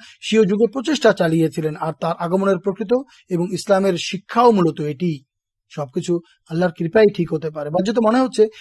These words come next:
বিশ্বব্যাপী এখন নিজেরাই নিজেদের পায়ে কুঠারাঘাত করার জন্য উঠে পড়ে লেগেছে। শান্তি প্রতিষ্ঠার কোনো লক্ষণই দৃষ্টিগোচর হচ্ছে না। এছাড়া পশ্চিমা বিশ্বে মুসলমানদের বিরুদ্ধে আরো কঠোরতা আরোপ করা হচ্ছে এবং ভবিষ্যতে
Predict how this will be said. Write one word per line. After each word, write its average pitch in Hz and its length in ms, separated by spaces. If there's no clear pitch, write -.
বিশ্বব্যাপী 226 520
এখন 226 220
নিজেরাই 220 340
নিজেদের 196 360
পায়ে 175 340
কুঠারাঘাত 190 560
করার 170 240
জন্য 160 220
উঠে 226 200
পড়ে 165 220
লেগেছে। 147 400
শান্তি 156 260
প্রতিষ্ঠার 175 340
কোনো 202 160
লক্ষণই 170 500
দৃষ্টিগোচর 190 500
হচ্ছে 196 340
না। 147 120
এছাড়া 226 240
পশ্চিমা 233 420
বিশ্বে 202 360
মুসলমানদের 175 520
বিরুদ্ধে 196 300
আরো 196 200
কঠোরতা 202 500
আরোপ 170 160
করা 180 220
হচ্ছে 208 200
এবং 220 160
ভবিষ্যতে 196 480